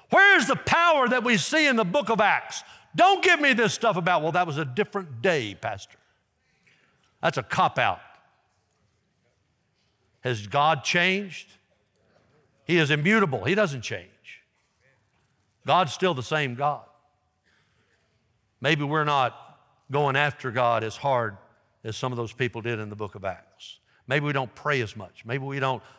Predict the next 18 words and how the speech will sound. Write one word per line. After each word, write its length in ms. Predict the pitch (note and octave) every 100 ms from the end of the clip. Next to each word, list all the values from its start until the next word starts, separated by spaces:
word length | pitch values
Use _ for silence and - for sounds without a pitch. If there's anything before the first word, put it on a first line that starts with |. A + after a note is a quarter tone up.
| -
trust 360 | - D#3 - A#2
as 140 | G2+
much. 280 | G#2 F2+ -
Maybe 220 | A2+ C3+
we 220 | C3 C3+
don't 260 | C3 B2 A2 _ _ _ _ _ -
lean 420 | A2+ D3 C#3+ B2
on 200 | A2+ G#2+
the 60 | G#2+
Lord 260 | A2+ G#2+
as 160 | G2+ F#2
much. 560 | A2+ G#2+ - - - - _ _ _ _ _ _ _ _ _ _ _ _
Paul 340 | - F3 F#3 E3
was 140 | B2+
empowered, 640 | D3+ - G3 G3 E3+ G#2+ - - _ _ _ _ _ _ _ _ _ _ _ _ _
not 240 | - C4+ D4
with 220 | D4 -
persuasive, 680 | C4 - A#3 B3+ G#3+ A3+